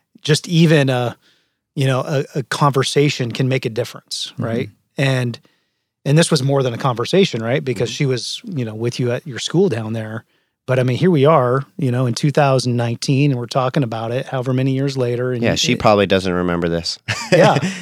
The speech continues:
Speaker 2: And, and it affected me,
Speaker 1: Right.
Speaker 2: uh, so much.
Speaker 1: I mean, it's incredible how those kind of things, those touch points are,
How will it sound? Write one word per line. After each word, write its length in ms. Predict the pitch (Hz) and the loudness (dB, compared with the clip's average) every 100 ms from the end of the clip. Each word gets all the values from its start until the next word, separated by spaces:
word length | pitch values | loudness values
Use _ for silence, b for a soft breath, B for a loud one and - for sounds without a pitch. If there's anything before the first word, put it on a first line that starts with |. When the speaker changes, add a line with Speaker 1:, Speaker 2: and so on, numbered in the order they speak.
| 147 | -2
Speaker 2:
And, 140 | 113 113 | 4 6
and 120 | 117 | 8
it 180 | 113 110 | 8 6
affected 400 | - 113 113 101 | 6 4 6 4
me, 340 | 107 107 98 _ _ | 4 2 0 _ _
Speaker 1:
Right. 140 | 131 | 0
Speaker 2:
uh, 380 | 92 92 90 90 101 | 2 0 -2 -4 -8
so 180 | - 95 | -2 0
much. 320 | 104 101 - - _ _ _ _ _ _ 156 | 2 0 -4 -14 _ _ _ _ _ _ 2
Speaker 1:
I 40 | |
mean, 80 | 147 | 2
it's 140 | 139 | 4
incredible 580 | 143 - 165 156 127 120 | 2 4 6 6 4 2
how 260 | 120 131 123 | 2 2 2
those 320 | 117 135 139 | 2 2 2
kind 200 | - 135 | 0 -4
of 80 | 123 | -2
things, 340 | 147 139 127 | -2 -2 -2
those 200 | 120 120 | -4 -4
touch 280 | - 143 - | -2 -2 -2
points 400 | - 120 110 - | -4 -4 -4 -6
are, 380 | 131 117 113 120 | -4 -4 -4 -6